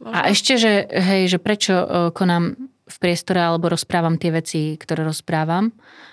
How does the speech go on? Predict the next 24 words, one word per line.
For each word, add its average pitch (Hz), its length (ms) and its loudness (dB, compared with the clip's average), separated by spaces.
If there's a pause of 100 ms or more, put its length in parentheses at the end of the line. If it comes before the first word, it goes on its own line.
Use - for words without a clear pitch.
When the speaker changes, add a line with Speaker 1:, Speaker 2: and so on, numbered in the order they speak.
(200)
Speaker 2:
A, 160 640 2 (480)
hej. 160 320 -2 (1120)
Že, 165 380 -2
že 165 180 0
napríklad, 160 480 -2
ehm, 156 640 0 (160)
chcem 156 200 0 (580)
niečo 156 340 0
povedať 156 460 -2
kvôli 156 420 2
tomu, 156 460 0
aby, 147 640 -2
e, - 1600 -8
som 170 160 0
mala 151 240 2
iste 156 580 -4
zabezpečené 160 680 0
miesto, 165 720 -2
dajme 160 320 -2
tomu 160 320 -6
v, 165 100 -10
e, 123 140 -4 (180)
v 151 140 -14
práci, 160 520 -4